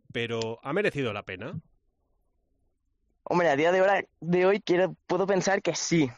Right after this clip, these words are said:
Speaker 2: pero sobre todo, jolín, porque tengo la suerte de que, como pocos de mis compañeros de otras carreras, podemos decir que tenemos trabajo asegurado. Entonces, jolín, eso es una tranquilidad enorme. Am,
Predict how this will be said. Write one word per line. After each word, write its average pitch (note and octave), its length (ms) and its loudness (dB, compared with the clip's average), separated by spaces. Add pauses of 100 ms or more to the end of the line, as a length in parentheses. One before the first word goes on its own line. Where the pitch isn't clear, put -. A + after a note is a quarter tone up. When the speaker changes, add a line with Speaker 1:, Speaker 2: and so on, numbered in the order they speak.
(240)
Speaker 2:
pero C3 480 2
sobre C3+ 180 -2
todo, D3 160 2
jolín, D#3 320 0
porque A#2 380 -2 (120)
tengo C3+ 200 0
la C#3+ 100 0
suerte D3 340 0
de C#3+ 140 2
que, A#2+ 280 0 (140)
como A#2 240 -2
pocos C#3 220 0
de C#3+ 80 0
mis D3+ 140 0
compañeros C#3+ 720 0
de C3+ 100 -2
otras C#3+ 220 -2
carreras, C#3 440 -2 (640)
podemos D3 240 2
decir D3+ 200 0
que D#3+ 80 -4
tenemos D#3 260 0
trabajo C#3 300 -2
asegurado. A#2+ 520 2
Entonces, B2+ 520 0 (180)
jolín, B2+ 300 0
eso B2 100 0
es C#3+ 80 0
una C#3+ 140 0
tranquilidad C#3 800 0
enorme. B2+ 420 0 (880)
Am, A#2 800 2